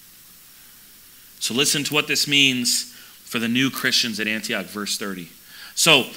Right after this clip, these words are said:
when they were sent off, they went down to Antioch, and having gathered the congregation together, they de-, delivered the letter. And when they had read it, they rejoiced because of its encouragement." Now, why were they encouraged?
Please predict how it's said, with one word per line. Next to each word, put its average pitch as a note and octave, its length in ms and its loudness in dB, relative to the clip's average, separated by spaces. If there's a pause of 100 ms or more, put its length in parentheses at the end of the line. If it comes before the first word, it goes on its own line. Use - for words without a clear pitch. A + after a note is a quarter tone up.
(120)
when D#3 180 4
they G3 140 8
were F#3 100 6
sent F3+ 260 4
off, F3+ 220 6
they D3 80 6
went F3 240 6
down F#3 220 6
to F#3+ 120 0
Antioch, D#3+ 460 4
and C3+ 80 -2
having D3 320 6
gathered D#3 380 8
the C#3+ 80 0
congregation C3 640 2
together, A#2+ 320 0
they A2+ 120 0
de-, G#2+ 140 -2
delivered B2+ 540 0
the C3 60 0
letter. G2+ 300 0 (460)
And A2 180 -2
when D3+ 140 4
they F3+ 100 8
had E3 180 6
read D3 240 10
it, A#2+ 180 2
they A#2+ 100 4
rejoiced A#2 920 2 (340)
because B2 400 -2
of A#2+ 100 -4
its A#2+ 160 -4
encouragement." G#2 680 -6
Now, C3+ 180 2
why E3 300 0
were E4 120 -4
they C4+ 140 -4
encouraged? B3 720 -4